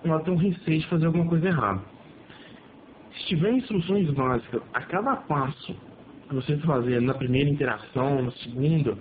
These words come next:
ou a sua escolha, vai ficar muito mais simples de você usar nas próximas vezes. Tudo que você faz diversas vezes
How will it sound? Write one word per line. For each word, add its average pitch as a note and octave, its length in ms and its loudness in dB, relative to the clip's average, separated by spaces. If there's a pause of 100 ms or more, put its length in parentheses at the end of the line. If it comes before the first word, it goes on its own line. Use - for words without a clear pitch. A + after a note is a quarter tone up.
(320)
ou B2 120 2
a A#2+ 60 0
sua A#2+ 180 -4
escolha, C#3+ 560 0 (1000)
vai D#3 160 2
ficar F#3+ 300 0
muito D3+ 360 2
mais A3+ 220 2 (200)
simples G#3+ 360 0 (200)
de D3+ 80 -2
você E3+ 220 0
usar D#3+ 280 2
nas E3+ 220 2
próximas F3 440 0
vezes. G#2+ 300 0 (760)
Tudo - 180 -4
que - 120 -8
você A#3+ 360 2 (260)
faz D3+ 360 0 (840)
diversas C3 580 0
vezes A#2+ 360 0